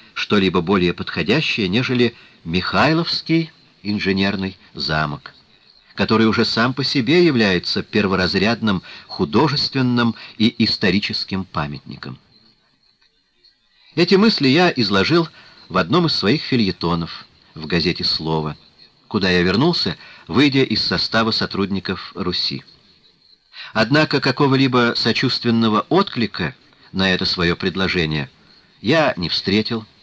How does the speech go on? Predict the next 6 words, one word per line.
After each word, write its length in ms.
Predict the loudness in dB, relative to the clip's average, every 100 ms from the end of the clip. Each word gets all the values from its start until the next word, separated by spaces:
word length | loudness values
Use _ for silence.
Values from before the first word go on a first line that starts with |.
| _ _ -20 -20 _ _
а 140 | 0 0
от 100 | 2
своего 360 | 2 4 4
ближайшего 600 | 4 2 4 2 2 2
друга 380 | 4 2 4 0
Философова 760 | 2 2 2 0 -2 -4 -6